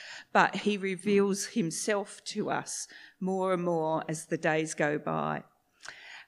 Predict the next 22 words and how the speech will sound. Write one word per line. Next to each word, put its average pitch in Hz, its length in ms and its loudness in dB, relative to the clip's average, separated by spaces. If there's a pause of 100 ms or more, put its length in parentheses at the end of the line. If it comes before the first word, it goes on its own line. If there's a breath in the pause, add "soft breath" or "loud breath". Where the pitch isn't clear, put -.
(100)
And 180 440 4
one 196 180 4
of 190 140 0
the 180 100 2
things 175 680 -4
that 175 200 -2
he - 160 -6
does 170 720 0
is - 640 -6
to 180 420 -4
introduce 175 640 0
us 170 420 -4
to 170 120 -6
the 170 100 -4
Father. 175 460 2
And 147 240 -2
it - 140 -6
says 165 340 0
in 156 80 0
the 151 80 -2
scriptures - 640 -4
that - 320 0